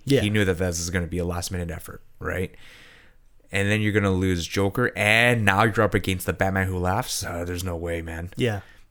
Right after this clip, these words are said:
Speaker 2: And the Batman Who Laughs is gonna mess him up.
Speaker 1: Because
Speaker 2: And,
Speaker 1: he
Speaker 2: and
Speaker 1: serves himself as well.
Speaker 2: Yeah.
Speaker 1: Right?
Speaker 2: And even the Joker said, too, he's like, "Whatever I thought about doing to you,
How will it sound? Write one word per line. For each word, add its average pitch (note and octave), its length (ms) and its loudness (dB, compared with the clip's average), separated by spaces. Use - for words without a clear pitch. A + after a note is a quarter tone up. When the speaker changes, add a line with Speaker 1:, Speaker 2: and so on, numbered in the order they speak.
Speaker 2:
And F#2 140 -2
the F#2 60 0
Batman G2 360 2
Who G2 100 -2
Laughs F2+ 240 2
is F2 80 -2
gonna F2 160 -2
mess F2 360 -2
him F2 200 -2
up. E2+ 200 -6
Speaker 1:
Because C#3+ 280 4
Speaker 2:
And, - 60 0
Speaker 1:
he D3+ 80 6
Speaker 2:
and E3 80 6
Speaker 1:
serves B2+ 240 4
himself G#2+ 360 0
as F#2 140 -6
well. G#2 240 -2
Speaker 2:
Yeah. F#2+ 360 2
Speaker 1:
Right? G2+ 320 -4
Speaker 2:
And A2+ 220 0
even C3+ 300 2
the G#2 80 4
Joker A#2 340 4
said, F2+ 360 0
too, G#2 280 4
he's F2+ 240 -6
like, F2 180 -6
"Whatever C#3 500 6
I A#2 260 6
thought C#3 200 4
about B2+ 220 4
doing C3 240 4
to B2 100 0
you, C3+ 280 2